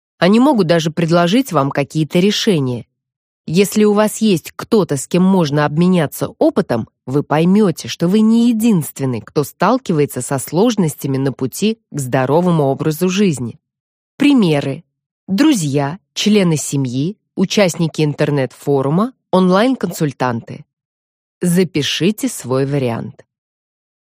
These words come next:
Поддержка, участие. Хорошо поддержать может тот,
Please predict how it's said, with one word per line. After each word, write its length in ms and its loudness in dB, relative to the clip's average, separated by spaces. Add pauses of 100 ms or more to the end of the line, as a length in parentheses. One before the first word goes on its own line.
(300)
Поддержка, 840 0 (120)
участие. 840 -2 (800)
Хорошо 500 2
поддержать 640 0
может 400 0
тот, 280 0